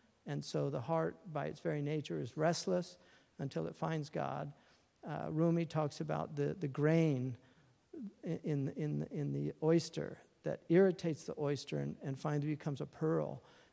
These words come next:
that he says that's what's in the human heart. There's an irritation, uh,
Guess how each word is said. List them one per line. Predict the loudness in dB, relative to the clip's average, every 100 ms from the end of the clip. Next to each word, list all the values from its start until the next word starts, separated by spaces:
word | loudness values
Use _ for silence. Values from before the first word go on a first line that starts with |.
| _
that | -4 -2
he | 0
says | 0 0
that's | 0 0 -2
what's | -4 -2
in | -2
the | 0
human | 0 -2 -4
heart. | -4 -4 -4 -10 _ _ _ _
There's | -4 -2
an | 0
irritation, | 2 2 2 0 0 0 -2 -10 -10 -14 _ _ _ _ _ -14 -6
uh, | -4 -4 -8 -12